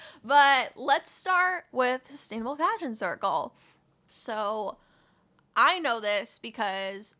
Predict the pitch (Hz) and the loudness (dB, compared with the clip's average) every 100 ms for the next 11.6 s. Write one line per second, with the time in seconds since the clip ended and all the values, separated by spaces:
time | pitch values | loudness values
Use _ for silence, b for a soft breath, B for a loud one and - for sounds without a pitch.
0 | _ _ _ 190 220 202 214 226 233 - | _ _ _ -4 0 2 2 0 -2 -6
1 | 208 202 - 202 202 196 202 196 - 190 | -6 -6 -2 -2 0 -6 -8 -10 -10 -10
2 | 185 - 196 220 - 202 190 202 185 196 | -10 -8 -8 -8 -10 -10 -10 -6 -4 -4
3 | 202 196 185 202 _ _ - 202 190 196 | -8 -10 -10 -12 _ _ -12 -4 -4 -4
4 | 185 196 208 196 190 190 185 214 220 - | -8 -10 -6 -2 -2 -2 -4 -6 -8 -10
5 | 208 196 202 196 202 190 190 - 196 190 | -10 -4 -4 -4 -4 -4 -4 -6 -8 -6
6 | 202 202 214 214 214 220 220 - 220 214 | -6 -6 -4 -2 -2 -4 -4 -4 -2 0
7 | 202 - B B B B B _ _ 233 | 0 -4 B B B B B _ _ -8
8 | 220 220 226 269 226 214 - 220 233 226 | 4 4 4 -4 2 2 2 -4 -4 -2
9 | 226 233 240 196 196 - 175 185 226 226 | -4 -4 -8 -4 -2 4 4 4 -2 -2
10 | 208 220 269 226 - - 175 170 240 247 | -4 -6 -6 -6 -8 -6 -6 4 4 4
11 | 220 214 190 180 170 | -2 -12 -4 -4 -4